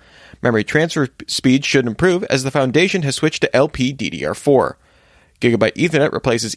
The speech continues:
Ethernet over U S B two point oh. There are now two U S B three point oh and two U S B two point oh ports on the back. There's a U S B C port for power as well.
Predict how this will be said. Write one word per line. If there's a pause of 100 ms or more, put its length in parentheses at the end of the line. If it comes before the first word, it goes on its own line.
Ethernet
over
U
S
B
two
point
oh. (260)
There
are
now
two
U
S
B
three
point
oh
and (240)
two
U
S
B
two
point
oh
ports
on
the
back. (340)
There's
a
U
S
B
C
port
for
power
as
well.